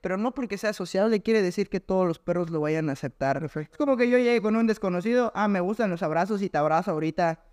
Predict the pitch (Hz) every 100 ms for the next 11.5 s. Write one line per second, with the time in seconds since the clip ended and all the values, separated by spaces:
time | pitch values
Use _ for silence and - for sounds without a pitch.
0 | _ - 202 226 220 208 202 185 190 185
1 | 160 175 214 196 208 185 170 156 170 208
2 | 160 135 139 139 127 131 120 135 143 120
3 | _ _ - 151 185 208 190 180 180 196
4 | 214 214 214 - - 175 175 175 208 202
5 | 160 160 175 160 143 135 131 127 - -
6 | 143 151 196 208 165 - 165 165 165 165
7 | 180 180 151 151 - 185 175 156 156 165
8 | 170 196 226 226 233 214 170 120 107 -
9 | - 151 160 160 180 - - - 175 -
10 | 214 220 240 240 247 240 214 247 277 214
11 | 185 165 190 202